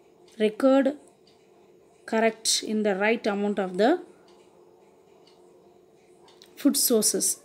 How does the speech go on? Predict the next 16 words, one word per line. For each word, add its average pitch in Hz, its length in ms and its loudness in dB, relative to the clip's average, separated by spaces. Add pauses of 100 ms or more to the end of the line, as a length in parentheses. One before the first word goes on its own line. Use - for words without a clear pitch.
that 202 220 0
is - 400 -2
carbohydrate, 202 680 0
proteins 202 580 -2
and 180 140 -2
lipids. - 640 -4 (720)
Okay, 269 180 2
va? 185 220 2 (260)
So 240 260 2
these 233 240 0
are 247 140 4
all 254 100 2
the 220 400 2
components 240 600 0
of 220 220 -2
the 196 300 0